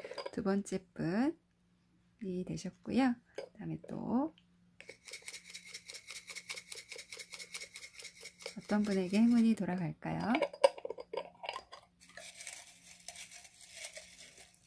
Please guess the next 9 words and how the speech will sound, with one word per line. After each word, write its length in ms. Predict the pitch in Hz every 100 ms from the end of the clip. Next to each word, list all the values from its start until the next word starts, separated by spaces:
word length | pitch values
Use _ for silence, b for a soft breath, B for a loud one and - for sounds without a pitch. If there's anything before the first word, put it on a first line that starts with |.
| - -
많이 180 | 202 196
많이 240 | 185 180
섞어서, 720 | 202 233 - 220 190 185 247 302 - _ _ _ - - -
어, 60 | 190 -
이번에도 420 | 190 196 196 190
두 160 | -
분이 220 | 190 208 208
나왔네요. 640 | 170 160 165 160 170 294 - _ _ _ - - _ - -
음, 880 | 220 220 220 220 214 214 214 220